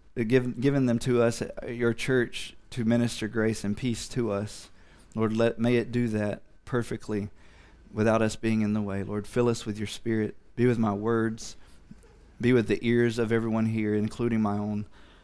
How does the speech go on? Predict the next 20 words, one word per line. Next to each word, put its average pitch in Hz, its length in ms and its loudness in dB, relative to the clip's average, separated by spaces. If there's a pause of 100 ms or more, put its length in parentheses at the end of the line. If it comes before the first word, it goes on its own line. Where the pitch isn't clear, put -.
to 107 100 0
hear 113 240 2
what 110 180 0
you 104 60 -2
would 101 60 0
have 107 220 0
to 104 40 -10
say 107 220 -2
to 101 140 -2
us 98 160 -6
this 104 180 -8
morning. 98 360 -4 (1160)
In 101 80 -2
Jesus' 107 380 -2
name, 95 240 -4 (400)
amen. 104 320 0 (1300)
You 117 100 4
may 113 140 4
be 110 100 0
seated. 107 380 -4